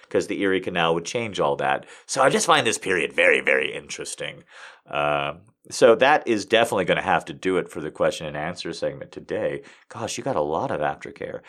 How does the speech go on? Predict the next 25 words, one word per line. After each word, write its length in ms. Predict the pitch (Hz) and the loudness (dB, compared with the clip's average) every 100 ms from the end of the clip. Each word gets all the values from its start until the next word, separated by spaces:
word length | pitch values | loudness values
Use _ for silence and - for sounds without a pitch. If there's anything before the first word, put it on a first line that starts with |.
| - - | -20 -16
You've 160 | 202 | -2
got 200 | 208 208 190 | 4 4 4
such 360 | - 185 190 | 6 6 6
a 60 | 214 | 2
wonderful 600 | 165 127 127 127 160 147 - | 2 0 0 -2 0 0 2
episode, 800 | 160 180 180 - 101 90 87 - | 2 2 0 4 4 4 -2 0
didn't 420 | 160 175 101 - | 0 0 -6 -8
you? 200 | 80 71 _ | -8 -8 _
Gosh, 380 | 180 139 90 - | 6 6 6 0
you 160 | 143 | -2
lucky, 420 | 147 95 95 139 135 | 2 4 4 2 0
lucky 380 | 95 85 90 | 2 2 0
girl. 560 | 82 85 127 110 92 87 - - | -10 -2 2 4 4 2 -6 -6
Well, 240 | - 196 - | 2 2 4
if 140 | 165 165 | 0 2
you 120 | 165 | 0
enjoyed 560 | 160 139 156 180 180 139 | 0 2 6 8 6 4
that, 340 | 143 104 107 | 4 4 2
you 100 | 107 | -4
should 260 | 120 120 98 | -6 -8 0
definitely 400 | 107 101 117 117 | 2 2 -2 -6
consider 420 | 160 151 117 104 | -6 -4 -4 -4
being 360 | 90 90 82 82 | -4 -4 -4 -4
my 200 | 87 104 | -2 -2
Valentine, 800 | 127 117 120 131 - 82 82 | 2 2 2 -2 -2 -2 -2